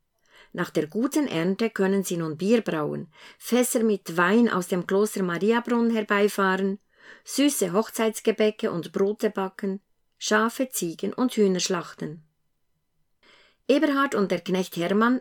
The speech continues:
haben aus Eichenbrettern eine schmucke Hochzeitstruhe geschreinert. Dazu lieferte der Dorfschmied die Beschläge, die er aus ausgedienten Senseblättern geschmiedet hatte.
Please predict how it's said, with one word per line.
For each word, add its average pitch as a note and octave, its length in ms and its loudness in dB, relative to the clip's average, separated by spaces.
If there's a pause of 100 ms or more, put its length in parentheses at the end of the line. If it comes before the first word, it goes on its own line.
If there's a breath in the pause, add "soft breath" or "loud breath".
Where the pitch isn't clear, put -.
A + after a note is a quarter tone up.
haben G3+ 360 0
aus - 200 -2
Eichenbrettern G#3 840 0
eine E3+ 240 -6
schmucke A3 440 -2
Hochzeitstruhe F#3 720 -4
geschreinert. E3 760 -4 (1300 soft breath)
Dazu G#3+ 500 0
lieferte C4 680 0
der D3+ 120 -2
Dorfschmied A3 720 0
die F3 60 -2
Beschläge, E3 680 -2 (420 soft breath)
die B3 120 0
er - 260 2
aus - 120 -2
ausgedienten A#3 840 2
Senseblättern G3 760 0
geschmiedet F#3 580 -2
hatte. D#3+ 320 -8